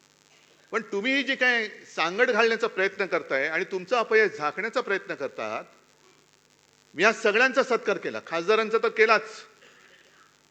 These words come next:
पण माझ्या योद्ध्या उमेदवारांचा सुद्धा केला. आणि तो एवढ्यासाठी केला,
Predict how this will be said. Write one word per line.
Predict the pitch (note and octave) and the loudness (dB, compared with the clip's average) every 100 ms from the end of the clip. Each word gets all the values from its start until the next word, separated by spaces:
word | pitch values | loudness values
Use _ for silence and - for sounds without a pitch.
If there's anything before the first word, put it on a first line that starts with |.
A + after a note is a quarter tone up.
| _ _ _ - | _ _ _ -8
पण | E3+ | -4
माझ्या | E3+ E3+ G#3+ | 0 4 6
योद्ध्या | A3+ G3+ F#3+ A3+ | 6 4 4 4
उमेदवारांचा | G#3+ G#3 A3+ A#3+ B3+ A#3+ | 4 4 4 4 2 0
सुद्धा | A3+ F3 | 0 -2
केला. | D#3+ A2 D#2+ - _ _ - - - - - - - - - - C#2+ - - - - - - - - - - - - - - - - - - - | -2 -6 -10 -18 _ _ -20 -20 -20 -18 -16 -16 -16 -16 -16 -14 -12 -12 -12 -12 -12 -12 -12 -12 -12 -12 -12 -12 -12 -14 -14 -14 -14 -16 -14 -4
आणि | D#3 G3+ | -2 4
तो | A#3 | 6
एवढ्यासाठी | G#3+ G3+ C4+ C4+ B3 | 8 8 8 6 4
केला, | A#3+ F3 D3 | 2 0 0